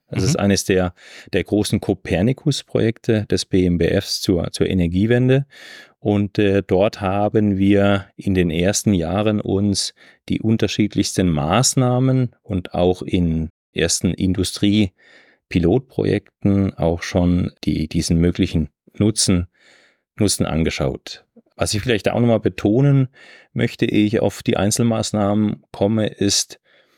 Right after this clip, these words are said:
Speaker 1: warum es sich für Industriebetriebe denn lohnt, in diese Energieflexibilität hineinzugehen, ihre Produktion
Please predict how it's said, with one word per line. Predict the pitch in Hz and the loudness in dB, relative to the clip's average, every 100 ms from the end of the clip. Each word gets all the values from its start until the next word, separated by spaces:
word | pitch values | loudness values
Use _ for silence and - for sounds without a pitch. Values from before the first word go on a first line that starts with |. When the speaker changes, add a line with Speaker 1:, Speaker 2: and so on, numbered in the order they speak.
| - | -4
Speaker 1:
warum | 104 98 131 | 0 2 2
es | 113 | 2
sich | 123 - | 0 -2
für | - 117 104 98 95 _ _ _ - | -2 2 4 2 -2 _ _ _ -4
Industriebetriebe | 113 101 95 - 123 113 98 - - 101 90 | 0 0 -2 -2 -2 2 0 -2 -2 0 0
denn | 87 87 | 2 2
lohnt, | 92 147 101 82 - | 2 2 0 -2 -8
in | - 92 90 | -4 -2 -2
diese | 104 104 98 | -4 -2 -2
Energieflexibilität | - 98 87 80 131 - 107 - 107 101 101 101 - - 98 - - _ - _ | 0 0 0 -2 -4 -2 -4 -4 -2 -2 0 -2 -4 -2 -2 -4 -16 _ -20 _
hineinzugehen, | 98 101 87 120 - 135 120 127 139 139 _ _ _ _ | -2 0 2 0 0 0 2 2 2 -2 _ _ _ _
ihre | - 127 127 110 | -4 0 2 0
Produktion | 95 101 101 - 95 98 101 95 | -2 -2 -2 -2 0 2 0 -2